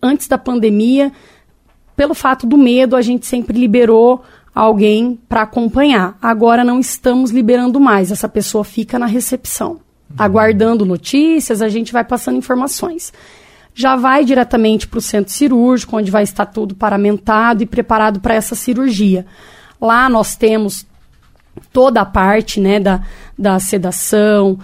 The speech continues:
Speaker 1: temos a, a, a parte da radiografia pro, pro doutor responsável que estiver operando, está a par, né, do momento ali da situação da cirurgia,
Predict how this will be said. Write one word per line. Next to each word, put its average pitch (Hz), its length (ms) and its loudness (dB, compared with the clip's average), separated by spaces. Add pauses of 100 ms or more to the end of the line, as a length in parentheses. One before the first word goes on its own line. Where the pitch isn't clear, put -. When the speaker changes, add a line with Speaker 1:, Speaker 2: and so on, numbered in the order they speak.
(240)
Speaker 1:
temos 220 320 0
a, 202 80 4
a, 196 600 0
a 196 40 -4
parte 202 400 -2
da 196 120 0
radiografia 196 760 -2
pro, 208 180 -8 (160)
pro 196 340 -2
doutor 196 480 0
responsável 208 840 -2
que - 80 -18
estiver 214 240 -2
operando, 196 640 2 (260)
está 226 440 -4
a 247 120 0
par, 233 600 0 (160)
né, 214 320 0 (340)
do 214 140 2
momento 214 560 2
ali 202 140 0
da 202 120 0
situação 202 600 -2
da 202 100 0
cirurgia, 196 680 -2